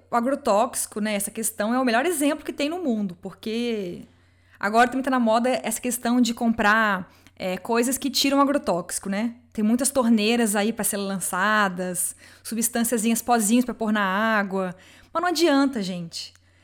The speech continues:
Quem tá no campo tá morrendo envenenado ainda. As abelhas continuam morrendo envenenadas, né? Tá na nossa água. Então, eu acho que ou é coletivo ou não é. Ou a gente muda todo o sistema ou não muda nada.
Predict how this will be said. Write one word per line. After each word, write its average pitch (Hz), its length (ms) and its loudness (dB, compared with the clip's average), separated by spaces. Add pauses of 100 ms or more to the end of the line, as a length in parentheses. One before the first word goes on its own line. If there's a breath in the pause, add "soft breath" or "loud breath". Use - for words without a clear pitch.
(160)
Quem 320 140 -6
tá 320 100 2
no 302 140 0
campo 285 320 0
tá 285 100 -2
morrendo 285 380 4
envenenado 226 480 2
ainda. 180 420 -6 (200)
As 208 140 -2
abelhas 214 420 2
continuam 247 400 0
morrendo 233 320 4
envenenadas, 185 600 0
né? 202 300 -4
Tá 220 60 -4
na 226 100 0
nossa 240 240 0
água. 226 500 0 (480 soft breath)
Então, 247 460 0 (380 loud breath)
eu 214 120 -6
acho 226 240 2
que - 140 -6
ou 285 180 6
é 339 60 8
coletivo 269 880 2
ou 233 160 2
não 285 180 2
é. 247 200 2 (180)
Ou 233 100 2
a 285 40 4
gente 277 160 0
muda 277 220 0
todo 285 280 0
o 330 40 2
sistema 269 720 0
ou 262 80 -2
não 339 140 -2
muda 349 220 0
nada. 349 440 -4